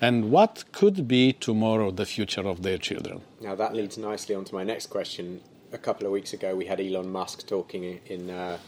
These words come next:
Speaker 1: Adelaide.
Speaker 2: uh, Adelaide, yeah, about, uh, his plans for Mars. Now, there's also a lot of talk about the moon, which he touched upon as well. Do you think we should be focusing just on Mars at the moment, or do you think, uh, the moon is important first step?
Speaker 1: Uh,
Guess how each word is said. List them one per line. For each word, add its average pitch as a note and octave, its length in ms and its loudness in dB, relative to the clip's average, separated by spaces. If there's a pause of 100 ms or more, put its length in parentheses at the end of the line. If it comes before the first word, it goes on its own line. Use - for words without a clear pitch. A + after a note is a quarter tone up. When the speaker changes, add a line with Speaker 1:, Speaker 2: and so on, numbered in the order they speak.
(240)
Speaker 1:
Adelaide. F#2+ 360 0
Speaker 2:
uh, F2 380 -2
Adelaide, G2+ 480 -4
yeah, G2 260 -4
about, G2+ 320 0 (800)
uh, A2+ 280 0
his A#2 180 -8
plans A#2 340 -4
for A#2 140 0
Mars. A#2 440 -6 (260)
Now, A2 100 -6
there's A2 160 2
also A2 320 0
a A2 80 0
lot A#2 60 0
of G#2+ 100 -8
talk - 240 -2
about G2+ 240 0
the G2 60 -6
moon, G#2+ 300 -2
which A2 120 -4
he G#2+ 100 -8
touched - 300 -6
upon G2 240 -8
as F#2 140 -10
well. F#2+ 320 -2 (280)
Do G#2+ 80 -8
you A#2 60 -6
think C3+ 240 -4
we B2 80 -6
should - 220 -6
be A#2 80 -8
focusing A#2 720 -4
just A2+ 320 -2
on C#3+ 160 0
Mars D#3+ 240 -2
at E3+ 80 -8
the D3 60 -2
moment, E3 360 -2
or A#2+ 120 0
do A#2 100 -10
you A#2 80 -4
think, A2+ 400 -6 (160)
uh, G#2+ 200 -2
the G#2+ 100 -8
moon A2+ 220 -2
is F#2+ 100 -4
important G2+ 500 0
first - 160 -10
step? - 80 2
Speaker 1:
Uh, A2 800 4